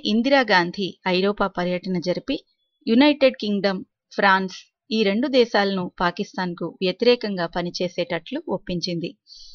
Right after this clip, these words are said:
ఆగస్టులో సోవియట్ యూనియన్తో ఇరవై ఏళ్ల మైత్రి ఒప్పందం కుదుర్చుకొని ప్రపంచాన్ని విస్మయానికి గురిచేసింది.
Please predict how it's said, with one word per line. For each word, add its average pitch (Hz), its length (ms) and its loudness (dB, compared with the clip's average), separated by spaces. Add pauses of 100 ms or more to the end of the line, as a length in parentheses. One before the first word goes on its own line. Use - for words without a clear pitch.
(220)
ఆగస్టులో 247 580 0
సోవియట్ 190 540 -4
యూనియన్తో 185 560 -4 (400)
ఇరవై 214 340 4 (100)
ఏళ్ల 262 220 4
మైత్రి 208 460 0
ఒప్పందం 180 460 -2
కుదుర్చుకొని 180 580 -6 (240)
ప్రపంచాన్ని 185 640 -2
విస్మయానికి 202 760 -2
గురిచేసింది. 175 680 -8